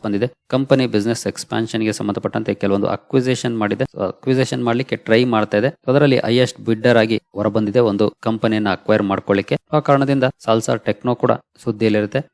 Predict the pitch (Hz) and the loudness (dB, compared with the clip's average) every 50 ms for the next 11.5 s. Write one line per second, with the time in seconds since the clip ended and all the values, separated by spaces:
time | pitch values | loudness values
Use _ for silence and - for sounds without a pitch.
0 | _ _ 139 135 135 139 135 135 - 135 131 131 120 117 104 101 120 113 110 107 | _ _ -2 0 0 0 0 0 0 0 2 2 2 0 0 0 0 0 2 0
1 | 104 104 101 107 113 139 156 - _ - 107 104 104 98 - 113 - 104 98 98 | 0 0 0 0 0 0 -2 -4 _ -6 -4 -4 -4 -4 -4 -4 -2 -2 -2 0
2 | - 104 95 95 107 120 - - - 101 98 90 - - 92 87 87 - - - | 0 0 0 0 -2 -4 -6 -4 -2 -2 -2 -2 -2 -4 -4 -4 -4 -6 -8 -10
3 | - _ _ _ _ _ _ 151 151 - - - 117 113 131 131 131 123 - 123 | -10 _ _ _ _ _ _ -4 -2 -2 0 0 2 2 2 2 0 0 -2 -4
4 | - - 123 117 117 117 113 - - - - 151 160 160 160 151 139 135 - 104 | 0 0 0 2 2 0 -2 -2 -8 -6 0 2 2 4 4 2 2 0 0 0
5 | 104 110 127 135 127 131 127 127 127 123 - - - 127 131 139 139 - 135 127 | 0 0 0 -2 0 0 0 2 2 0 0 0 2 4 4 4 2 0 -2 -6
6 | 123 - - 120 120 107 - 104 101 104 107 104 101 - 95 90 95 92 104 107 | -4 -4 -2 -2 -2 -2 0 0 0 2 0 0 0 -2 -2 -2 0 0 2 2
7 | 110 104 107 98 101 101 101 98 95 117 127 - _ 113 110 120 113 113 - - | 2 2 0 0 0 0 0 -2 -4 -6 -8 -8 _ -2 0 0 0 0 0 -2
8 | 107 110 110 120 123 117 113 107 98 - 80 - - _ - 120 113 123 113 - | -4 -4 -2 -2 0 0 0 0 0 -2 -4 -4 -6 _ -2 0 0 0 -2 -2
9 | 123 113 110 - 110 107 107 107 104 101 107 110 123 - _ _ _ _ _ - | -4 -6 -4 -2 0 0 0 0 0 0 0 -2 -4 -6 _ _ _ _ _ -4
10 | 113 120 131 151 156 143 151 139 - 127 123 - - _ - - 120 113 - 123 | 0 2 4 4 4 4 4 2 2 0 -2 -2 -6 _ -6 -6 -4 0 0 0
11 | 120 123 - - - 107 104 - - | 0 0 -2 -2 -2 -2 -2 0 0